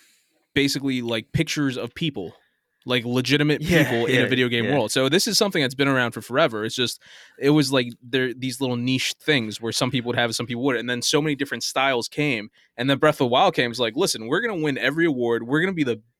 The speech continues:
Speaker 1: best game out there. And we're gonna look different." And then they did it. And then Cuphead came out,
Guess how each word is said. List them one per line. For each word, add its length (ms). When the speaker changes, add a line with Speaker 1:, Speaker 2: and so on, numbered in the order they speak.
Speaker 1:
best 240
game 180
out 180
there. 300
And 500
we're 220
gonna 140
look 240
different." 340
And 200
then 380
they 200
did 180
it. 120
And 120
then 100
Cuphead 480
came 240
out, 260